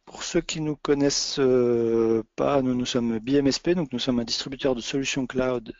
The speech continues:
spécialisé pour les M S P, donc les fournisseurs de services managés. Euh, donc nous avons une couverture nationale.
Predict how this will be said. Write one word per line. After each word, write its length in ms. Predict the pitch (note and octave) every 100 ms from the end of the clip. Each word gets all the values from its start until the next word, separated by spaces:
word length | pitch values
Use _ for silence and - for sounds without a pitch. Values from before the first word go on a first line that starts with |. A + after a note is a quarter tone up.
| -
spécialisé 840 | - - - C#3 B2+ A#2 A#2+ A#2+ - _ -
pour 200 | E3 D#3+
les 120 | D3+
M 160 | C#3+ C3
S 120 | -
P, 260 | - B2
donc 200 | C#3 A#2
les 80 | -
fournisseurs 380 | - A2 - G#2
de 80 | G2+
services 580 | - A#2 G#2 - - -
managés. 520 | A2 G#2+ G2+ - A2 - - - - - - - _
Euh, 1300 | B2 A2 G#2+ G#2+ G#2 G2+ G2+ G2 G2 F#2+ F#2+ F#2+ F#2+ F#2+
donc 220 | G2 G2+ -
nous 60 |
avons 120 | A2+ A2
une 80 |
couverture 400 | A2 A#2+ A2+ -
nationale. 680 | A2+ A2+ - G#2+ A2 C3 A2+